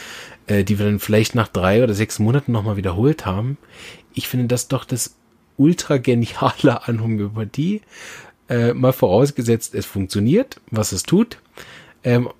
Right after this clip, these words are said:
wobei ich natürlich alle verstehe, die sozusagen an der Wirkung zweifeln und dann ist natürlich diese psychologische, äh, Komponente sehr schwer,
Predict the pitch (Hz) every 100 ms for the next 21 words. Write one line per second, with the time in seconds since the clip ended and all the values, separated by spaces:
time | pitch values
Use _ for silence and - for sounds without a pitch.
0 | - 117 110 104 107 113 - - 110 117
1 | 104 - 107 110 107 107 - - 104 98
2 | 104 98 - 98 98 98 87 110 123 104
3 | - 92 95 - 120 92 95 98 95 -
4 | - - - - 110 - 107 - 98 104
5 | 95 98 87 - _ - - _ - 117
6 | 104 92 101 117 123 - 110 107 104 -
7 | - 101 98 107 101 98 92 90 87 95
8 | - - 92 127 180